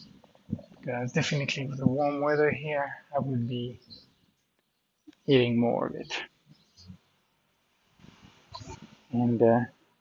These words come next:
being on the move every day, that would mean eating, getting sick because of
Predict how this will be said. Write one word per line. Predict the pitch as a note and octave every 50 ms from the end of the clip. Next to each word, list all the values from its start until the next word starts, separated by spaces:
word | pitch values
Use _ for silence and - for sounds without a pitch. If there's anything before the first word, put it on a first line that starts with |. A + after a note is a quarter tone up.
| _ _ _ _ _ _ _ _ _ _ _ _ _
being | - C#3 C3 B2+ A#2+
on | B2+ B2
the | B2+
move | B2+ A#2+ B2 C3 A#2+ B2+
every | C#3 C#3+ C3 B2+ C3+ B2+
day, | B2+ C#3 C#3
that | B2 C3+ A#2+
would | A2+ A#2+ A2 -
mean | C3+ B2+ B2+ B2 B2 B2+ B2+ B2+ - - - - _ _ _ _ _ _
eating, | - C#3+ - - C#3 B2 A#2+ B2 B2 - - - _ _ _ _ _ _
getting | - C#3 B2+ A#2+ B2 A#2+
sick | - - - - D3+ C#3+ - - -
because | - - - A#2+
of | B2 A#2+ A#2